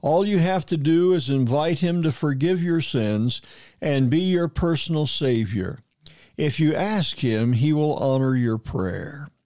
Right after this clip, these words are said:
This has been Bible Patterns and Principles. My name is Dan R. Crouch, sharing another Bible truth to strengthen your daily Christian life.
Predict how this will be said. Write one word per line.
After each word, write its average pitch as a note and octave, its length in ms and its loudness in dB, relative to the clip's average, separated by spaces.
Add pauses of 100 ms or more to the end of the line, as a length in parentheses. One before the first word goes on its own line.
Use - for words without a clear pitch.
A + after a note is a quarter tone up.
(600)
This A3 200 -2
has F#3 140 -4
been F3+ 300 2
Bible F3 400 0
Patterns D#3+ 560 0
and C3 160 0
Principles. A#2 760 -4 (500)
My F#3 300 0
name E3+ 380 2
is B2 160 0
Dan D#3+ 320 2
R. D#3+ 220 2
Crouch, B2 460 0
sharing F3+ 520 0
another E3 440 2
Bible D#3+ 500 0
truth A2+ 580 -2 (340)
to D3 140 0
strengthen D#3 600 0
your B2+ 220 2
daily D3+ 460 0
Christian C3+ 560 -2
life. G#2 680 -4